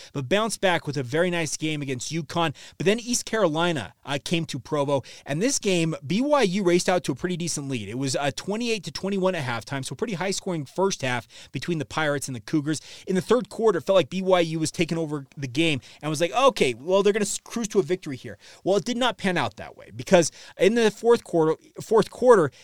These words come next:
East Carolina scored seventeen unanswered points. And some of you might remember this game. It was a really, really entertaining game in the end.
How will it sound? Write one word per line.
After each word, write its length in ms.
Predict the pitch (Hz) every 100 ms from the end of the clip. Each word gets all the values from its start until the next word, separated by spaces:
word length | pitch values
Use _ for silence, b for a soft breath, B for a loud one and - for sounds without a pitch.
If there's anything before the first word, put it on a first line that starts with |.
| B
East 200 | 214 240
Carolina 380 | - 233 202 190
scored 280 | - 160 143
seventeen 540 | - 196 214 202 202
unanswered 420 | 185 175 160 123 -
points. 320 | 151 113 120
And 80 | -
some 140 | 202
of 60 | 220
you 80 |
might 100 | 202
remember 320 | 175 175 175 160
this 200 | 135 -
game. 300 | 160 139 131
It 60 |
was 140 | 135 135
a 40 |
really, 600 | 123 151 247 240 208 185
really 340 | 147 180 175 165
entertaining 520 | 160 - 156 156 139
game 220 | 135 139
in 180 | 123 135
the 180 | 135 139
end. 200 | 139